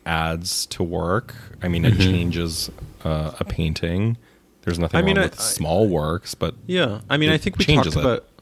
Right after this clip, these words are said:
Speaker 2: we talked about it in previous episodes where there is something about the physical relationship between the
Speaker 1: Yeah.
Speaker 2: spectator and the, and the painting in terms of the, uh, the scale of the work. I mean, feeling
Speaker 1: Yeah.
Speaker 2: like you're engulfed by something that's, uh,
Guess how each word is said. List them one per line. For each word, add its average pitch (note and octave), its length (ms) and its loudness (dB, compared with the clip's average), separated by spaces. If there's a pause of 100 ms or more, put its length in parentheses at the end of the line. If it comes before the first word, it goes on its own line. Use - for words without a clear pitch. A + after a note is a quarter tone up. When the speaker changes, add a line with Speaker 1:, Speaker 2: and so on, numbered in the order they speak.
(280)
Speaker 2:
we D3+ 140 2
talked D3+ 320 0
about C3+ 160 4
it - 20 2
in G#2 80 -2
previous G2+ 380 0
episodes - 520 -2
where A2 120 0
there G#2+ 280 0
is C3 140 2
something F#2+ 360 -2
about F#2 180 -2
the - 80 -4
physical - 440 -2
relationship F#2+ 600 -2
between F#2+ 300 -8
the F#2 80 -6
Speaker 1:
Yeah. F2+ 160 -2
Speaker 2:
spectator F#2 680 0
and F2+ 160 -4
the, E2+ 240 -6 (360)
and G2+ 120 -4
the G2 60 -2
painting G2 320 0
in F2+ 100 -6
terms F#2 360 -6
of F2 140 -6
the, E2 200 -4
uh, E2 320 -8
the G#2 80 -4
scale F#2+ 380 0
of F2 140 -8
the F2+ 60 -4
work. F2+ 400 -2
I - 60 -8
mean, F#2 120 -8
feeling F2+ 300 0
Speaker 1:
Yeah. C#2 60 -4
Speaker 2:
like F2 220 -6
you're G2+ 100 2
engulfed G#2 640 0
by F#2 100 4
something F2+ 420 0
that's, E2 420 -2
uh, E2+ 280 0